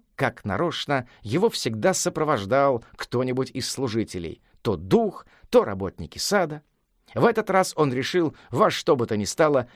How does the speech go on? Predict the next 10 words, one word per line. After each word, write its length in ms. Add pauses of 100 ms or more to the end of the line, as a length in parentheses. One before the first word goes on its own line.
(100)
избавиться 720
от 200
своих 300
провожатых. 500 (760)
"Вы 440
можете 540
идти", — 420 (320)
сказал 460
он 120
им. 160